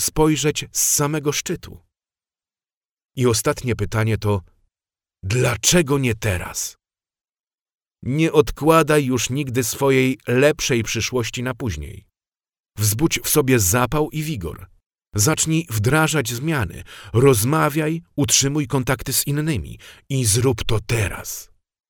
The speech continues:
I jeśli to zrobisz,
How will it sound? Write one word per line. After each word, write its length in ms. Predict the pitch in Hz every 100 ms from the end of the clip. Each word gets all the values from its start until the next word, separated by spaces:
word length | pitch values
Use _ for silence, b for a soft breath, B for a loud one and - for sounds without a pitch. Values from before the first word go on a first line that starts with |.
| _ _ _ _ _ _ _ _ -
I 180 | 127 127
jeśli 280 | 127 - 98
to 140 | 98
zrobisz, 680 | 87 139 113 71 - -